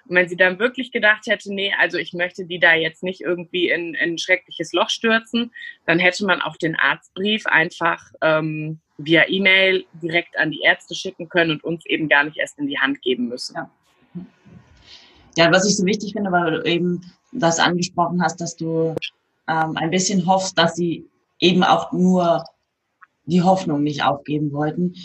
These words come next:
Speaker 2: Ich glaube, es ist so wichtig, ähm, klar zu sagen, also das eine hat ja mit dem anderen nicht unbedingt was zu tun, beziehungsweise es kann ja nebeneinander stehen. Also ich muss Menschen ja, oder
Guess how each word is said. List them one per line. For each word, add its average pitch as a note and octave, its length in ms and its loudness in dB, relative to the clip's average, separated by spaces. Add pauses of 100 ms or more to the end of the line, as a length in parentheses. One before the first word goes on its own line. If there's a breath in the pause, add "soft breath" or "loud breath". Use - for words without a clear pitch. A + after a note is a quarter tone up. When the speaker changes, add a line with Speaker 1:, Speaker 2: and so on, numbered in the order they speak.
(220 loud breath)
Speaker 2:
Ich D#3+ 140 0
glaube, F3 240 4
es F3 120 2
ist - 180 -8
so F3+ 220 0
wichtig, F#3 540 -4 (600)
ähm, E3 300 0
klar D#3+ 300 2
zu F3+ 120 -4
sagen, D#3+ 380 2
also D#3+ 500 0 (560)
das E3 140 -2
eine F3+ 300 4
hat E3+ 140 0
ja E3 100 0
mit E3 140 -2
dem E3+ 120 -2
anderen E3 340 0
nicht F3+ 180 2
unbedingt E3 360 0
was D#3 200 0
zu D#3+ 100 -6
tun, G3+ 260 0
beziehungsweise D#3 560 -2
es D3 120 -4
kann E3 160 -4
ja D#3+ 100 0
nebeneinander D#3+ 720 0
stehen. C3 400 -6
Also C#3+ 220 -4 (400)
ich F3+ 160 2
muss F#3+ 280 4
Menschen D#3+ 460 2
ja, D3 240 0
oder C#3 320 0